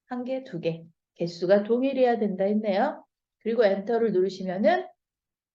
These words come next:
완성된 결과를 보실 수 있습니다. 나머지 셀에도 동일한 수식을 복사하기 위해 채우기 핸들에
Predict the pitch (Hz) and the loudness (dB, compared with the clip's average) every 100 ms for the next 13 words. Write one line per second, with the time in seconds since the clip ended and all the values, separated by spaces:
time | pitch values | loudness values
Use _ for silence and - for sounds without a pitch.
0 | _ _ - 190 208 208 214 233 190 165 | _ _ -2 -2 2 2 4 2 -2 0
1 | 165 226 240 214 185 208 - - 269 208 | 2 2 0 -4 -4 -4 -6 -8 -6 -6
2 | 196 185 160 156 - _ _ _ _ _ | -6 -6 -6 -8 -10 _ _ _ _ _
3 | _ _ _ _ _ _ _ _ _ _ | _ _ _ _ _ _ _ _ _ _
4 | _ _ _ _ _ _ 185 214 285 302 | _ _ _ _ _ _ -2 0 0 -2
5 | 311 302 285 285 277 208 220 269 285 285 | 0 2 2 0 -2 4 4 4 0 -2
6 | 320 311 262 262 214 180 - 208 208 208 | -6 -6 -2 -2 0 -4 2 4 6 4
7 | 214 196 170 214 294 165 - _ _ - | 4 0 2 4 4 2 -6 _ _ -6
8 | 339 330 330 320 311 285 262 277 285 294 | 0 0 0 -2 -2 -2 0 4 4 2